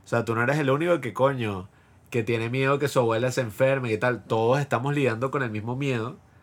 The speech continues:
hay que conseguir una forma de lidiar juntos. O sea, y eso era lo que me daba rechera de la campaña presidencial de, de este año en Estados Unidos, que tú veías al, a Biden o a cualquier político de cualquier lado incluso diciendo y que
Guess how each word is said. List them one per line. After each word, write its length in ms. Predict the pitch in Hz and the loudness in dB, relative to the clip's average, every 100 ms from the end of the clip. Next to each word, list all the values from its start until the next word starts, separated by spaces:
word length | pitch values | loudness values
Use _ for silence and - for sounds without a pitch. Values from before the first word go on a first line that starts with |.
| - _ - - | -20 _ -12 2
hay 180 | 104 | 2
que 100 | 101 | 2
conseguir 320 | 110 131 117 107 | -2 -2 0 -2
una 120 | 117 | 0
forma 320 | 123 127 143 | 0 0 0
de 60 | 139 | 2
lidiar 240 | 107 101 | 2 2
juntos. 420 | 107 135 110 90 | 0 -2 -4 -10
O 60 | 90 | -8
sea, 200 | 120 117 | -2 0
y 100 | 104 | 2
eso 180 | 101 120 | 2 2
era 80 | 143 | 2
lo 100 | 139 | 0
que 80 | |
me 100 | 117 | -2
daba 160 | 104 117 | 0 0
rechera 440 | 139 120 120 120 147 | 0 0 0 2 2
de 80 | |
la 120 | 139 101 | 2 -2
campaña 520 | 104 98 104 113 127 | -2 -2 -2 -4 -6
presidencial 680 | 139 120 104 95 110 107 123 | -6 -4 -6 -2 0 0 2
de, 320 | 131 92 - - | 2 2 -4 -8
de 160 | 95 | -6
este 240 | 95 - 117 | -6 -2 2
año 340 | 123 131 127 | 2 0 -4
en 80 | 95 | -6
Estados 280 | 92 101 113 | -6 -4 -2
Unidos, 340 | 123 123 156 - - - - - | -2 -2 -4 -8 -20 -20 -20 -2
que 120 | 135 | 0
tú 180 | 120 110 | 2 2
veías 360 | 113 120 131 143 | 4 4 4 4
al, 440 | 147 113 98 - - | 2 2 -2 -6 -4
a 240 | 107 101 | 2 2
Biden 520 | 101 123 143 110 98 | 6 4 4 0 -2
o 120 | 95 95 | -6 -6
a 80 | |
cualquier 320 | 95 98 104 98 | -4 -4 -4 -2
político 800 | 117 127 131 131 131 101 90 90 - - | 0 0 -4 0 2 2 -2 -10 -20 -6
de 120 | 107 | -4
cualquier 340 | 113 107 123 139 | -2 0 0 4
lado 220 | 147 151 | 4 4
incluso 400 | 139 156 139 110 | 0 0 0 -2
diciendo 360 | 107 117 113 | -2 0 0
y 40 | 131 | 2
que 200 | 139 | 2